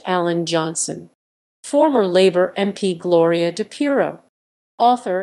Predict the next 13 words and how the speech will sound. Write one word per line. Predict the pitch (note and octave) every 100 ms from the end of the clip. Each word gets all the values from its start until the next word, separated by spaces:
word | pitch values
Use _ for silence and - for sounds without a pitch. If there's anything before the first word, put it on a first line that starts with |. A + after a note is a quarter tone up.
| -
and | G3 F#3+
journalist | G3+ G3+ F#3+ E3 E3 -
Charlotte | - G#3 F#3 E3+ E3+ E3+
Raven. | F#3 F3+ D3+ E3 - _ _ _ _ _
Public | - C4+ A3+ F3 -
and | G3+ F#3
Commercial | - G3+ A3 A3+ B3
Services | A3+ - F#3+ F#3 - F3+ F3
Union | F3 G#3 A3 A3 G3+
General | F#3+ G3 G3 F3+ E3+
Secretary | - G3 - F3 - E3 E3
Mark | E3+ E3+ E3+
Serwatka. | - - E3 E3+ D#3+ D#3+ - -